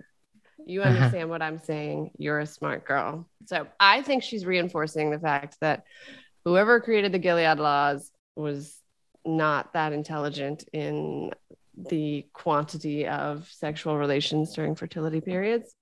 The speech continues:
Speaker 1: And
Speaker 2: Right.
Speaker 1: she's saying, uh, "You and I know that it's a numbers game when it's low fertility, and you do what you need to, what,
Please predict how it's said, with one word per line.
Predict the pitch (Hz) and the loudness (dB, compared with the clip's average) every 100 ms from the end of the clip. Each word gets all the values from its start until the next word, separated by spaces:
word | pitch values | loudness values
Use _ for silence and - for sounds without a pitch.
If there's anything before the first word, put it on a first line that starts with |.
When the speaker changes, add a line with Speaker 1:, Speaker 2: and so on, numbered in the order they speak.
| - | -18
Speaker 1:
And | 151 | 0
Speaker 2:
Right. | 131 117 196 - _ _ - | 2 2 -2 -8 _ _ -8
Speaker 1:
she's | - 180 | -6 -6
saying, | - 170 151 156 175 - - - - - _ _ | -2 0 0 0 -2 -4 -18 -20 -20 -20 _ _
uh, | - 143 143 | -4 -4 -2
"You | 175 190 | 0 2
and | 165 | 2
I | 156 | 2
know | 156 143 139 139 | 2 0 -2 -4
that | 131 127 131 - - _ _ _ | -4 -6 -6 -10 -18 _ _ _
it's | - 208 | -4 -2
a | |
numbers | 214 170 170 175 | 2 4 4 6
game | 170 180 190 | 6 8 6
when | 170 160 | 6 4
it's | 170 - | 0 -2
low | 160 165 | 2 2
fertility, | 165 170 165 165 175 196 214 | 2 -2 0 0 2 0 -2
and | - 160 151 156 156 151 160 - - - - - _ _ - | 0 0 2 0 0 0 -4 -8 -10 -10 -12 -14 _ _ -8
you | 160 | -6
do | 156 156 | -2 -2
what | 143 - | -2 -4
you | 160 | -4
need | 151 143 147 180 - _ | -2 -4 -6 -12 -20 _
to, | - 160 139 | -6 -4 0
what, | 160 156 - | 2 2 0